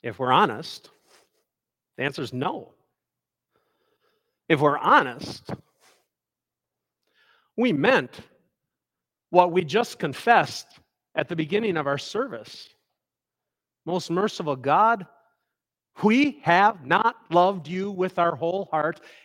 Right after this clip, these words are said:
and we have not loved our neighbors as ourselves. We have failed both tables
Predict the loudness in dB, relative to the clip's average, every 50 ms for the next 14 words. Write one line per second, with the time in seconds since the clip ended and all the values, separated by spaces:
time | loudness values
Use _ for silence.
0 | _ -2 0 0 2 2 0 -2 -4 -8 -14 _ _ _ _ _ -6 -4 -4 -4
1 | -4 -6 -8 -10 _ _ _ -6 -2 0 0 0 0 -2 -4 -8 _ _ _ _
2 | _ -14 -8 -2 -2 -2 -2 -2 -6 -12 _ _ -20 -20 _ _ _ _ _ _
3 | _ _ _ _ _ _ _ _ -4 -4 -4 -4 -4 -8 -8 -6 -6 -6 -6 -6
4 | -8 -10 -12 -12 -14 -20 -20 -20 _ _ _ _ _ _ -16 -12 -12 -12 -12 -6
5 | -6 -4 -4 -6 -8 -14 _ -20 -20 -20 _ _ _ _ _ _ _ _ _ _
6 | _ _ _ _ _ _ _ _ _ _ _ _ _ _ _ _ _ _ _ _
7 | _ _ _ _ 0 2 4 4 4 4 4 6 6 6 4 2 -2 -10 -4 -2
8 | -2 0 0 -2 -4 -6 -10 -14 -10 -4 0 0 0 0 -4 -6 -6 -4 -4 -4
9 | -6 -8 -10 -10 -12 -16 -20